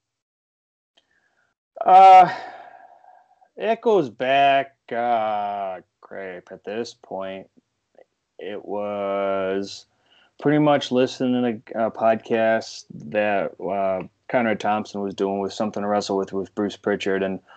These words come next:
the nostalgic feeling that I had for professional wrestling. I was watching wrestling at the time, but I really wasn't really getting too far into the weeds with it. And somebody told me, "Oh, you can listen to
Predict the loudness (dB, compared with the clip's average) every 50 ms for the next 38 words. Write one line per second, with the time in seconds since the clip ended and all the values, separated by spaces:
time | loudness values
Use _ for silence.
0 | -20 -20 -20 -20 -20 -20 -20 -10 _ 0 2 2 2 2 4 4 6 6 6 4
1 | 2 -2 -8 -6 -4 -2 -2 0 0 -2 -2 -2 -2 -2 0 0 -2 -2 -2 0
2 | 0 0 -2 -4 -8 -12 -12 -10 -6 -6 -6 -6 -8 -8 -8 -6 -4 -4 -4 -4
3 | -6 -6 -2 0 0 0 0 0 2 2 2 2 0 -4 -8 -8 -8 -10 -12 -12
4 | -10 -12 -12 -14 -16 -14 -12 -10 -8 -8 -8 -6 -6 -6 -4 -2 0 0 0 0
5 | 0 -2 -2 -4 -4 -8 -10 -12 -14 _ _ _ _ _ -16 -10 -6 -2 0 0
6 | 0 0 0 -4 -6 -10 -12 -16 _ _ _ _ -6 -6 -6 -6 -8 -12 -14 _
7 | -12 -12 -12 -8 -2 0 0 0 0 -2 -4 -4 -4 -4 -4 -4 -4 -4 -2 0
8 | 0 2 2 2 2 0 -4 -10 -20 -20 -20 -20 -20 -20 -20 -20 -20 -20 -20 -20
9 | -20 -18 -18 -20 -20 _ _ _ _ 2 4 4 6 6 6 6 6 6 6 6
10 | 4 4 0 -6 -14 _ _ _ _ _ -16 -10 -8 -6 -6 -6 -8 -10 -10 -8
11 | -8 -8 -6 -2 2 4 4 4 4 2 0 -4 -6 -6 -6 -6 -6 -6 -8 -8
12 | -10 -8 -4 0 2 2 2 2